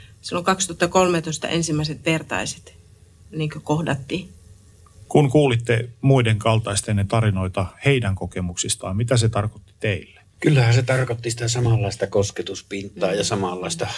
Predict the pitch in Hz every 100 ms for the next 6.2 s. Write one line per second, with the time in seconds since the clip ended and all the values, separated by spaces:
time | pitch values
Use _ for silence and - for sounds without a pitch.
0 | - - - 104 101 90 90 90 90 90
1 | - - - 190 - - - - - 101
2 | 107 110 101 104 - - 107 92 - -
3 | 98 101 104 101 101 95 104 95 - 85
4 | 90 98 - 82 85 87 76 - 85 82
5 | - - - 98 95 95 98 87 87 90
6 | 92 95